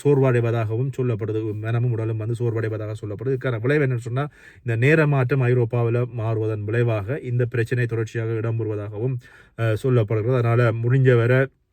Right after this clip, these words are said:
வாகனங்கள் ஓடுகின்ற சகோதரர்கள் வந்து பாத்தீங்கன்னா, வாகனங்களை மிக அவதானமாகவும், அஹ், வேகம், வேகம் கூட ஓடாமல் அளவான வேகத்துல ஓ-, ஓடுமாறும் சொல்லப்படுது. அது மட்டும் இல்லாம இந்த முன்னுக்கு வருகின்ற வாகனம் வந்து இப்ப, அஹ், புகார், அதாவது வந்து, அஹ்,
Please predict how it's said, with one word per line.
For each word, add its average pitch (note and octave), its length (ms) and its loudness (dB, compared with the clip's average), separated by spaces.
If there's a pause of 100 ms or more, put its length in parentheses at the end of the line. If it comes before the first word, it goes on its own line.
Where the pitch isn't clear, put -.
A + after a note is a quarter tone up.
(640)
வாகனங்கள் A2+ 680 2 (280)
ஓடுகின்ற A2+ 400 4
சகோதரர்கள் G#2+ 540 0
வந்து G2 220 -4
பாத்தீங்கன்னா, G2 300 -8
வாகனங்களை G#2 480 -4
மிக A2 280 -4
அவதானமாகவும், G2+ 840 -6 (120)
அஹ், F#2+ 300 -8
வேகம், G#2+ 420 -2
வேகம் G#2+ 360 -4
கூட G#2 200 -4
ஓடாமல் G2+ 440 -4 (420)
அளவான C3 420 4
வேகத்துல A2+ 560 4
ஓ-, G#2+ 240 -2
ஓடுமாறும் G#2 680 -4
சொல்லப்படுது. G2 380 -4
அது A2+ 120 -2
மட்டும் G2+ 220 -6
இல்லாம G#2+ 160 -6
இந்த A2 100 -4
முன்னுக்கு A#2 320 0
வருகின்ற G#2 320 0
வாகனம் A2+ 300 2
வந்து G#2+ 180 -2
இப்ப, G#2 240 -2 (380)
அஹ், G2 260 -2 (180)
புகார், B2 360 4
அதாவது A2 300 0
வந்து, A2 500 4
அஹ், G2+ 360 -2